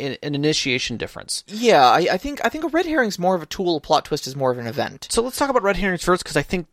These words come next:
Speaker 2: I
Speaker 1: that's gonna go real quick, but I think it should, I think it segues well into some plot twists.
Speaker 2: Just gonna say that.
Speaker 1: Let's
Speaker 2: Yeah,
Speaker 1: do
Speaker 2: we
Speaker 1: that.
Speaker 2: should really do red herrings first. All right, so for those of you who are unfamiliar with the term, a red herring
Speaker 1: It's
Speaker 2: is
Speaker 1: a bird. It's red. It's got a white, oh, go ahead. I'm sorry.
Speaker 2: That's a heron, first off. A herring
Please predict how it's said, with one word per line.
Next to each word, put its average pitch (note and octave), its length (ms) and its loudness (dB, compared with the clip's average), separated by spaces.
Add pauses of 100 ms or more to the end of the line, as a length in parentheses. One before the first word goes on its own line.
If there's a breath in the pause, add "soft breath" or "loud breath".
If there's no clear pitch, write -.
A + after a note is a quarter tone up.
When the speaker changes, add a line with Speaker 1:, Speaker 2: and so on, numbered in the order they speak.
(140)
Speaker 2:
I D#3+ 160 8
Speaker 1:
that's E3 180 0
gonna F3 180 2
go D3+ 220 8
real D#3+ 320 0
quick, - 300 0
but C#3+ 120 4
I C3+ 60 4
think C#3+ 140 -2
it - 80 -4
should, D3 280 -6
I D3+ 80 2
think E3+ 180 0
it - 80 -4
segues C#3+ 500 2
well C3+ 220 4
into B2 140 -4
some A2 180 -8
plot D#2+ 240 -8
twists. - 200 -8
Speaker 2:
Just E3 360 4
gonna C3+ 200 -4
say A2+ 220 -6
that. - 160 -10
Speaker 1:
Let's C#3 120 4
Speaker 2:
Yeah, A#2 60 2
Speaker 1:
do C3+ 80 4
Speaker 2:
we A2 60 2
Speaker 1:
that. E2+ 100 -2
Speaker 2:
should A#2 100 -12
really A#2+ 140 2
do A2+ 100 -6
red G#2 180 -4
herrings G2+ 260 -10
first. - 240 -10
All E3 60 6
right, C3 160 4
so A#2 240 2
for - 140 -6
those C4+ 160 4
of F#3 80 -8
you D3 80 -4
who C#3+ 200 -4
are C3+ 240 0
unfamiliar G#3+ 600 -2
with D3 120 -10
the - 40 -18
term, - 320 -10
a A#2+ 60 -12
red F3 280 2
herring B2+ 640 -8
Speaker 1:
It's D3 140 2
Speaker 2:
is G2 180 0
Speaker 1:
a - 40 -8
bird. G#2 420 6
It's C3 180 -4 (140)
red. D#3+ 540 2
It's - 180 -6
got C3 160 4
a A#2 40 6
white, B2 340 0 (380)
oh, A#2 140 0
go A#2 160 -8
ahead. G#2 200 -6 (100)
I'm A#2 120 -16
sorry. A2 180 -10
Speaker 2:
That's E3+ 180 -6
a F3+ 60 -8
heron, C3+ 640 -4
first - 360 -2
off. - 200 -8
A B2+ 40 -4
herring C3+ 580 -2